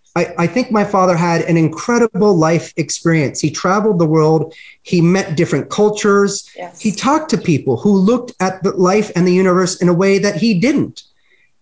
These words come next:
Speaker 1: And that's how he grew and evolved. And I think with that perspective,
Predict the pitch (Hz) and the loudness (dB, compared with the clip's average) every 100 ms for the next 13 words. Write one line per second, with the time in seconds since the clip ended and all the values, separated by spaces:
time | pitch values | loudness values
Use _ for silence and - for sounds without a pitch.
0 | 196 190 180 180 165 196 214 - 196 196 | -2 2 2 2 0 0 -2 -4 -2 2
1 | 185 196 139 170 180 185 165 151 196 202 | 2 2 2 2 4 2 0 0 0 0
2 | 175 170 170 202 180 160 190 262 262 - | 0 0 0 0 0 0 0 0 -2 -10
3 | 147 160 202 208 - 170 - - 247 247 | -4 -2 -2 -2 -4 -4 -4 -4 -4 -4
4 | 127 - | -4 -4